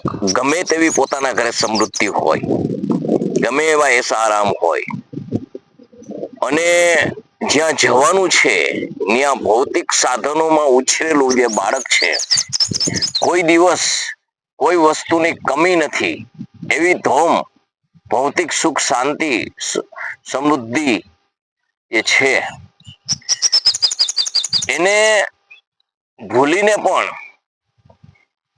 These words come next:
જે એના વિરુદ્ધમાં ઘણી પરિસ્થિતિને અનુલક્ષીને જોવી,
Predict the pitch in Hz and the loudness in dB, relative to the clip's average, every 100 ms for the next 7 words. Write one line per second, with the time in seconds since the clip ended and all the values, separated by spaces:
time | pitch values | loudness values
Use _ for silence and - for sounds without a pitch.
0 | _ - - 139 175 196 196 165 156 165 | _ -8 -2 2 4 4 2 0 0 0
1 | 175 165 143 151 143 170 165 147 147 160 | 2 4 4 2 0 0 2 2 0 0
2 | - - 151 - 143 143 147 151 151 135 | -2 -4 -4 0 0 2 2 2 0 0
3 | 139 143 135 - 143 131 131 117 123 131 | 2 0 0 0 0 2 2 2 4 4
4 | 95 | 2